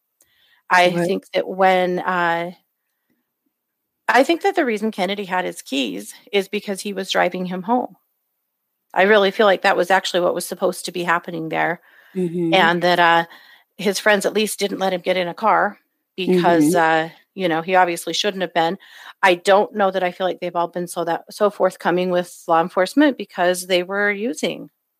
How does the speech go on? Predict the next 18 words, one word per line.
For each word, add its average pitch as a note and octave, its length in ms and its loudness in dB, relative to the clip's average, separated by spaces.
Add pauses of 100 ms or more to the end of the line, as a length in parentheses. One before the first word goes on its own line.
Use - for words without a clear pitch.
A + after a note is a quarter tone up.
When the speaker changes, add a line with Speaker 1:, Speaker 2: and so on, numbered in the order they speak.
(200)
Speaker 2:
Mm-hmm. E3 280 -2
Speaker 1:
something F3+ 580 0 (640)
that F3+ 160 2
hit F#3+ 220 -2
McCabe, G3 480 -2
like, D#3 340 0
really F3+ 560 -4
hard, D#3+ 560 -2 (320)
like, D#3+ 140 0
maybe F3+ 220 6
Speaker 2:
Yeah. F3+ 40 0
Speaker 1:
something F3 460 -4
like E3+ 180 -2
a D#3 80 0
bad D#3+ 320 2
batch D#3+ 380 0
or D#3+ 80 -2
something. D3 480 -8